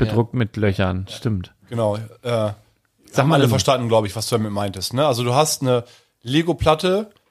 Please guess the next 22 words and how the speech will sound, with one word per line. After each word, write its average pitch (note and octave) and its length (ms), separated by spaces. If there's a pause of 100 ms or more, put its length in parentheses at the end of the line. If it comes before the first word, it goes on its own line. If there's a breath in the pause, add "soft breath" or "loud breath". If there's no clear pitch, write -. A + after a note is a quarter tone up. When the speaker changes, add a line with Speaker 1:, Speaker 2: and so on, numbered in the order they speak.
(100)
Speaker 2:
legst C3+ 220
sozusagen, B2 840
die A#2+ 80
Noppen C3+ 240
zeigen B2+ 320
nach A#2 160
oben, E3+ 400 (440 soft breath)
du A#2 100
nimmst C3+ 260
die C#3+ 60
Lego-Platte C#3 540
und A#2+ 120
drehst D3 240
die D3+ 60
einmal B2+ 160
hundertachtzig C3+ 480
Grad, C3+ 240
dass C3 100
die B2+ 120
nach A#2+ 120
unten E3 220
zeigen, F#3+ 440